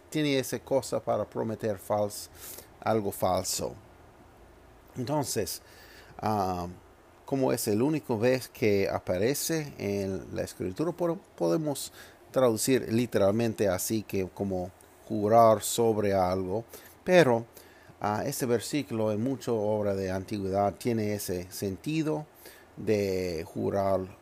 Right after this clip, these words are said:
jurar falsamente, como perjurar. Y entonces por, por eso está traducido así, y también porque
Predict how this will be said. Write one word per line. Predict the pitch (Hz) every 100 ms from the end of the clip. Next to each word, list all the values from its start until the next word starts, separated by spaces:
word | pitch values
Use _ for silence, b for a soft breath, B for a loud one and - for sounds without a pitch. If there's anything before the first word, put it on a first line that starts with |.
| - - -
jurar | 101 98 98 90 -
falsamente, | - 92 92 - 90 92 85 87 87 -
como | - 90 82 - - - -
perjurar. | 104 92 107 98 92 90 - - B B B B B -
Y | 113 110 101 95
entonces | 110 143 113 110 -
por, | 113 110 -
por | 117
eso | 127 -
está | 107 107
traducido | - 98 92 117 101
así, | 98 - 190 196 -
y | 131
también | 175 170 143 135 143
porque | 139 120 - - 101 98